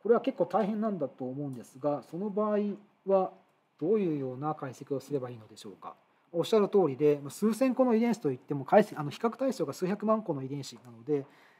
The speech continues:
相対的に見ると解析がやりやすいんですけれども、数千個の遺伝子といっても、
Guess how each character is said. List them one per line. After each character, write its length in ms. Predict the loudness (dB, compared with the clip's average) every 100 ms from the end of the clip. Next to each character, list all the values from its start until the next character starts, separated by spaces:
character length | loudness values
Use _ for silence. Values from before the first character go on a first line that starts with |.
| _ -2
相 180 | 4
対 140 | 6 6
的 140 | 6
に 80 | 2
見 100 | 2
る 80 | 2
と 360 | 4 4 4 -2 _ -6
解 160 | -4
析 240 | -4 -8 0
が 160 | 2
や 140 | 2 0
り 80 |
や 100 | -2
す 160 | -2 -6
い 100 | -8 -12 -14
ん 80 | -12
で 140 | -10
す 100 | -14
け 80 | -14
れ 60 | -16
ど 100 | -12
も、 220 | -12 -12
数 180 | -4 -2
千 180 | 0 0
個 100 | 2
の 100 | 2
遺 60 | 2
伝 140 | 0
子 60 | -2
と 100 | -6
い 40 |
っ 20 |
て 180 | -6 -10
も、 280 | -8 -6 -8